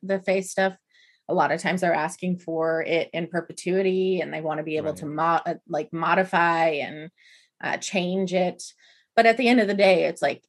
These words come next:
Speaker 1: a scanned character model in
Speaker 2: Mm-hmm.
Speaker 1: that game. And yes, it might appear in another game, but, like, that's your face in a game, and that's cool. And they could change it up and stuff,
Speaker 2: Mm-hmm.
Speaker 1: and you would notice it or you wouldn't notice it.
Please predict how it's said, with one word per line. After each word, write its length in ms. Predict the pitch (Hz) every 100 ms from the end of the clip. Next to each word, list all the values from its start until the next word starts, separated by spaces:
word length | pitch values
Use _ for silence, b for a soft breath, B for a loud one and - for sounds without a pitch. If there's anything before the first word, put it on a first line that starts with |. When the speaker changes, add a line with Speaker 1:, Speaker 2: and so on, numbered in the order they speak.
| _
Speaker 1:
a 80 | 180
scanned 440 | - - 190 156
character 520 | - 190 139 135 180 165
model 680 | 147 139 139 139 151 151 _ _ _ 180
in 180 | 160
Speaker 2:
Mm-hmm. 140 | 160 147
Speaker 1:
that 260 | 117 135 - _
game. 440 | 160 135 123 131 -
And 160 | 175
yes, 220 | 208 170 -
it 100 | -
might 180 | 156 156
appear 520 | - 180 160 160 147
in 360 | - 156 127 -
another 500 | 165 165 170 202 190
game, 320 | 180 135 170
but, 140 | -
like, 220 | - 147 - _ -
that's 220 | 202 202
your 80 | 196
face 320 | 190 202 190
in 80 | 170
a 40 | 151
game, 520 | 175 175 151 156 165
and 140 | - 151
that's 260 | 120 - - _ _ _ _
cool. 480 | - - 262 202 185
And 100 | 180
they 120 | 175
could 380 | 170 - 170 170 _
change 640 | - - - 233 196 190 185
it 140 | 180
up 220 | 190 -
and 180 | 226 214
stuff, 640 | - - 190 165 170 175 - _ _ _ _ _
Speaker 2:
Mm-hmm. 200 | 95 98
Speaker 1:
and 260 | 180 165 170
you 140 | 165
would 180 | 160 202
notice 380 | 226 226 220 214
it 80 | 202
or 100 | 196
you 160 | 170
wouldn't 460 | 165 170 190 190 -
notice 480 | 165 156 151 151 -
it. 280 | 160 151